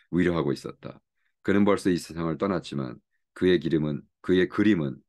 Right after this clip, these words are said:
지난 천구백팔십사 년 교황 요한 바오로 이 세가 소록도를 방문했을 때 선물로 증거, 증정되었으며 지금은 아마 교황청 어디엔가 걸려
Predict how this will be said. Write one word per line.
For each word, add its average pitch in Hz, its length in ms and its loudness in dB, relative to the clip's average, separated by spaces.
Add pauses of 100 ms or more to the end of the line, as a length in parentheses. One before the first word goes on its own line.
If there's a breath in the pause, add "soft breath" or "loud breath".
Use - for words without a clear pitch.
(200)
지난 80 320 -4
천구백팔십사 104 1000 -6
년 65 220 -6 (160)
교황 73 380 -2 (380 soft breath)
요한 85 300 2
바오로 73 400 0
이 85 160 -2
세가 73 420 -4
소록도를 90 600 -2
방문했을 67 600 -8
때 82 140 -8
선물로 80 460 -6
증거, 69 420 -8 (300)
증정되었으며 69 920 -4 (400)
지금은 80 360 0
아마 69 300 -2
교황청 85 520 -2
어디엔가 69 460 -4
걸려 60 400 -10